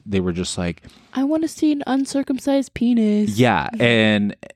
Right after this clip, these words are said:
Speaker 1: and this is one of my friends, you know, she, uh, I was just like, "Why?" Like, it was just so bizarre to me that they wanted to see it. Um,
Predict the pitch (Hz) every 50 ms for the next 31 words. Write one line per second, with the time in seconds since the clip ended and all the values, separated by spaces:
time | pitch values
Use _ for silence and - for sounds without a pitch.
0 | _ - 120 123 123 139 135 175 - - 226 220 208 196 180 151 131 117 - -
1 | - - 127 117 101 92 87 85 85 87 87 92 101 98 92 90 90 90 90 -
2 | - - 107 104 101 98 98 92 90 87 87 82 80 82 - _ _ _ _ _
3 | _ _ _ _ _ _ - - - - 98 131 131 120 151 139 - - 143 139
4 | 123 98 - 95 92 92 95 110 143 190 220 208 135 107 107 113 113 110 - -
5 | 143 139 135 127 160 156 - - 185 175 165 143 120 104 _ _ - 123 110 117
6 | 123 104 92 107 101 107 117 117 110 101 98 95 87 90 92 90 98 98 95 87
7 | 82 - - 117 107 90 80 82 - - - - - - - - - - - 113
8 | 113 110 110 107 104 101 98 98